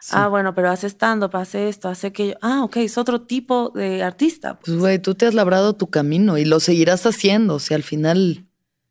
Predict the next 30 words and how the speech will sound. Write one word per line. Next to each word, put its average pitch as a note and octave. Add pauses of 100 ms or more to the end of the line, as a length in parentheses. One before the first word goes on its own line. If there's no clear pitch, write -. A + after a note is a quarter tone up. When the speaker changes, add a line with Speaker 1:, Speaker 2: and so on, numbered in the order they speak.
(160)
Speaker 1:
esa F#3
artista G#3
de, G3+
a D#3
los E3
siete F#3+
años, F#3+
eh, -
habita D#3
en F3+
ti, F3
es F3+
lo E3
que D#3
eres F3
y E3
escribes D#3+
y E3+
actúas D3+
y C#3+
haces C3+
comedia D3+
y, C#3 (400)
o D3
sea, D3
y D#3+
seguirá E3
conforme D#3+
tu D#3
con-, D#3